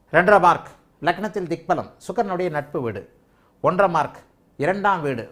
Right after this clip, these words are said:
பாக்கியாதிபதி இரண்டாம் வீட்டில் இருக்கிறார், செவ்வாயுடைய பகை வீட்டில் இருக்கிறார். இங்கே, இங்கே,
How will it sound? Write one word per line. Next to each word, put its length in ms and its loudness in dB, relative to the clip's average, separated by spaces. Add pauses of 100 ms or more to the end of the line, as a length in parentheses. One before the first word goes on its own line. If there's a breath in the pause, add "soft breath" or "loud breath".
பாக்கியாதிபதி 600 -4
இரண்டாம் 260 -2
வீட்டில் 240 -8
இருக்கிறார், 300 -4 (100)
செவ்வாயுடைய 520 -2
பகை 220 -4
வீட்டில் 220 -10
இருக்கிறார். 300 -10 (680 soft breath)
இங்கே, 260 6 (180)
இங்கே, 260 -2